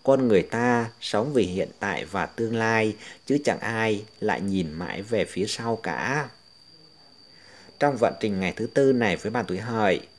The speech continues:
cũng đang gặp ngày có thương quan chiếu mệnh. Cái điều này nhắc nhở bản mệnh tuổi Hợi nên cẩn trọng trong từng lời ăn tiếng nói, chú ý hoàn cảnh xung quanh để có cách xử lý thích hợp.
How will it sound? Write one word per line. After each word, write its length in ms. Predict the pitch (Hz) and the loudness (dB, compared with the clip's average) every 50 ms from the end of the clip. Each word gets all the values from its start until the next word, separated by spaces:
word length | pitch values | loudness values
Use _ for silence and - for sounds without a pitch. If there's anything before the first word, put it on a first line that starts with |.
| - - | -4 -2
cũng 220 | 104 98 - 95 | 0 0 0 0
đang 240 | 123 127 127 123 113 | 0 0 0 0 0
gặp 200 | 101 - - 87 | -2 -2 -2 -2
ngày 160 | 90 90 82 | -4 -4 -2
có 120 | - 107 107 | -4 -6 -6
thương 240 | - 131 127 120 117 - | -2 0 0 0 0 -2
quan 260 | - 127 123 117 117 110 - | 0 0 2 2 0 -2 -4
chiếu 160 | - 107 123 | -4 -2 -2
mệnh. 300 | 143 139 127 110 92 - - - - - - - - - | 0 2 2 2 2 0 -2 -10 -18 -20 -20 -18 -8 -4
Cái 160 | 98 113 - | -4 -2 2
điều 180 | - 247 104 90 | 2 2 2 2
này 200 | 87 87 85 80 | 0 0 -2 -2
nhắc 200 | 90 127 147 - | -2 -4 -4 -4
nhở 200 | - 117 101 73 | -2 -2 -2 0
bản 200 | 98 95 90 85 | 0 0 0 0
mệnh 140 | 98 107 82 - | 0 -2 -4 -4
tuổi 120 | - 90 87 | -4 -6 -6
Hợi 420 | 95 120 113 104 98 87 - - - - _ _ - | -6 -4 -2 0 2 0 0 -2 -8 -18 _ _ -2
nên 240 | 110 120 127 120 110 | 2 4 4 4 4
cẩn 220 | - - 82 80 - | 0 -2 -4 -4 -4
trọng 220 | - - 107 98 - - - _ _ _ | -4 -2 -2 -2 -4 -8 -14 _ _ _
trong 160 | - 120 127 113 - | -2 -2 -2 -2 0
từng 200 | - 107 92 87 | 0 0 2 2
lời 280 | 82 87 87 82 80 - - | 0 0 0 0 0 -2 -4
ăn 220 | - 117 117 110 - | -6 -6 -6 -6 -6
tiếng 200 | - 101 113 127 | -6 -4 -4 -4
nói, 380 | 113 107 101 104 107 127 180 185 - - - - - - _ | -2 0 2 2 2 2 0 -4 -8 -12 -20 -20 -20 -20 _
chú 180 | - 131 127 127 | 2 4 4 6
ý 160 | 107 110 147 | 6 4 2
hoàn 360 | 151 143 135 120 104 87 73 | 2 2 2 2 2 0 -2
cảnh 220 | - - 90 85 - - | -4 -6 -6 -6 -6 -6
xung 240 | - - 123 117 | -6 -6 -6 -6
quanh 440 | 107 - 120 117 117 117 117 113 113 113 - - | -4 -4 -2 0 0 0 0 -2 -4 -6 -10 -4
để 180 | - - - 113 | 0 0 0 2
có 120 | - 120 120 - | 2 0 0 2
cách 140 | - 147 - - | 0 -2 -2 -4
xử 300 | - - - - 98 76 | -8 -6 -2 -2 0 0
lý 300 | 95 101 107 135 160 - - | 2 2 2 0 -2 -4 -4
thích 220 | - 180 180 - - | -6 -6 -6 -4 -2
hợp. 340 | 123 107 98 87 - - | 0 2 2 2 0 -4